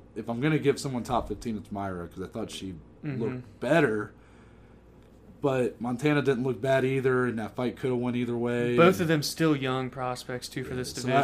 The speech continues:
Speaker 1: I, I think, I, I'm totally not against running it back, but, you know, not,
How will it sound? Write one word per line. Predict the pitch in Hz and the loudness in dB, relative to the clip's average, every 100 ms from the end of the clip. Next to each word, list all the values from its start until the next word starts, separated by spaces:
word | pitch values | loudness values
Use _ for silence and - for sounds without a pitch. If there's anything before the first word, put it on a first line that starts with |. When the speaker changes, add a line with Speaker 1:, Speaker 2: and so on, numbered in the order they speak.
| 127 | 4
Speaker 1:
I, | 147 | 4
I | |
think, | 147 170 - - - 139 120 | 4 2 0 -8 -10 -6 -4
I, | 117 151 117 | 0 0 2
I'm | 160 151 | 2 2
totally | 165 175 165 | 4 6 6
not | 143 139 | 6 4
against | 123 123 113 - | 4 0 -2 -2
running | 113 107 | -4 -2
it | 104 | -4
back, | 95 92 92 - | -6 -8 -8 -6
but, | 110 107 101 - - - - | -4 -2 -4 -8 -20 -20 -12
you | 110 | -8
know, | 95 90 87 | -8 -8 -6
not, | 110 110 | -6 -6